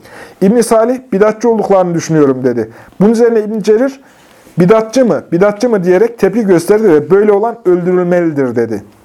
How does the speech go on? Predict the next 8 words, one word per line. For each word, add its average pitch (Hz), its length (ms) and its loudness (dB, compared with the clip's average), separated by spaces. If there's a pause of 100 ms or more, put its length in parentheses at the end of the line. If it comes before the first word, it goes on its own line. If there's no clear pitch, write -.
Yani, 180 360 2 (360)
e, 143 280 2 (320)
Ebu 160 200 2
Bekir 170 280 2
ve 156 140 2
Ömer 165 300 -2
radıyallahu 151 520 -4
anh'ın 143 240 -6